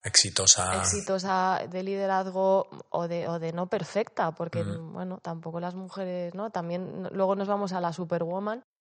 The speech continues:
Speaker 2: que tampoco es que sea otro <laughs> modelo deseable, pero bueno, el caso es que vaya cambiando y que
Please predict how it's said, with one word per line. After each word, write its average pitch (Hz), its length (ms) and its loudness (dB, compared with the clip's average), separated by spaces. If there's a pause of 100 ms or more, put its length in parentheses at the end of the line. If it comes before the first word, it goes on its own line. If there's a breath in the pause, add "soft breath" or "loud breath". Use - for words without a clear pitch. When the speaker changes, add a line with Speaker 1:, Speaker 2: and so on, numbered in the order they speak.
(200)
Speaker 2:
que 185 100 -6
tampoco 170 400 -2
es 170 100 -8
que 170 640 0
sea 170 200 -2
otro 175 300 -2
<laughs> 185 200 0
modelo 160 220 0 (380)
deseable, 196 500 4
pero 175 200 -2
bueno, 214 220 2
el 170 80 -4
caso 196 200 2
es 262 80 2
que 226 120 0
vaya 202 240 6
cambiando 226 640 2
y 196 120 -4
que 170 320 0